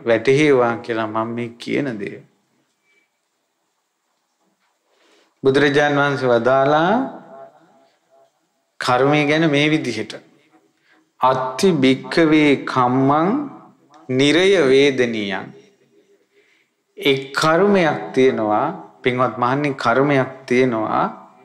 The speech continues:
ඒක විපාක දෙන්නේ නිරයේ.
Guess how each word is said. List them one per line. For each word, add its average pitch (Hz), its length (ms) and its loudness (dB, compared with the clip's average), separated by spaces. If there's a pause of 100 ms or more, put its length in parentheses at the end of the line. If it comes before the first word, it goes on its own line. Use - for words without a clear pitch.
(500)
ඒක 131 300 2 (100)
විපාක 131 680 -2
දෙන්නේ 117 520 -2 (140)
නිරයේ. 117 640 -2